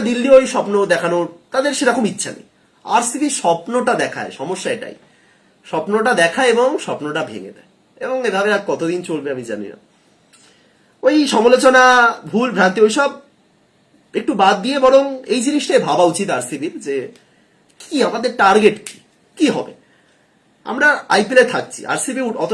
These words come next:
সহজে উঠবে না, যতই আমরা বলি দল তুলে নিই, এসব চলবে না।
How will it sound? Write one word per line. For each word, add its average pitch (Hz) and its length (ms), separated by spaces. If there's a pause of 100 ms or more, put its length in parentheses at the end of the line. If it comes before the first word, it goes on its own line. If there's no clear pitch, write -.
সহজে 240 200 (100)
উঠবে 160 260
না, - 60 (180)
যতই 185 320
আমরা 226 140 (100)
বলি 170 140 (200)
দল 165 120 (100)
তুলে 214 220
নিই, 139 120 (140)
এসব 185 180 (140)
চলবে 190 280
না। - 60